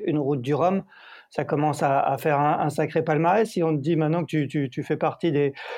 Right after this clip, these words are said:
des, des plus, des, des plus beaux palmarès de la voile française, tu, tu, tu mesures quand même, tu te dis, euh,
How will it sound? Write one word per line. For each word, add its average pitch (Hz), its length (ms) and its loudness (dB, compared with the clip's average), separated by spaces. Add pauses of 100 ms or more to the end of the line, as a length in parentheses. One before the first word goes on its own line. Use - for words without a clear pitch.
(140)
des, 147 320 -2
des 143 200 0
plus, 151 260 -2
des, 143 140 0
des 139 140 0
plus 156 180 -2
beaux 170 160 2
palmarès 165 500 4
de 143 80 2
la 151 140 4
voile 147 200 4
française, 185 460 0
tu, 180 140 0
tu, 156 180 0
tu 156 160 0
mesures 170 440 2
quand 196 100 4
même, 226 240 2
tu 170 200 0
te - 100 -4
dis, 156 260 0
euh, 139 60 0